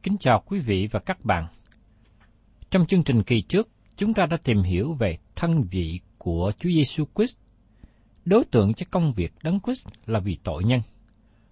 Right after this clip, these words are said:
Và hôm nay, chúng ta tìm hiểu chủ đề cho công việc Đấng Christ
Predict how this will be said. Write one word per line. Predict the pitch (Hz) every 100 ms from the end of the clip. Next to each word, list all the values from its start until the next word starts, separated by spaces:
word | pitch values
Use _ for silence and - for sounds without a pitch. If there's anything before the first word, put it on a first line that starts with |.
| _ _ _ _ _ _ _ -
Và | 117 104
hôm | 180 175
nay, | 170 165 - _ -
chúng | 202 226
ta | 190 -
tìm | 131 110 87
hiểu | 107 98 117 190 - - -
chủ | 120 165
đề | 131 117 104 -
cho | - 175
công | 175 160
việc | 95 85
Đấng | - 190 -
Christ | 254